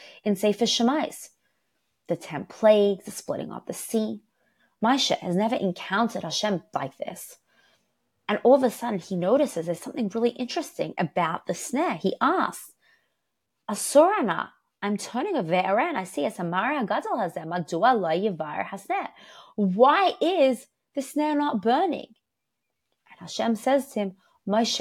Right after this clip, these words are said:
Moshe, vayomer hineni. Behold, here I am." What is the nature of this miracle?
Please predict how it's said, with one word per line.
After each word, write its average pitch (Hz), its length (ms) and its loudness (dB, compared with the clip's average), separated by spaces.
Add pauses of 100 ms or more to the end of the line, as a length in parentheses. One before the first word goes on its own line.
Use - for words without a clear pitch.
Moshe, 214 600 0
vayomer 175 580 -2
hineni. 165 460 -6 (680)
Behold, 208 540 6
here 175 320 -4
I 160 160 -6
am." 165 220 -18 (1080)
What 247 420 2
is 220 200 0
the 165 160 -4
nature 185 580 0
of 165 140 -2
this 160 200 -4
miracle? 160 560 -6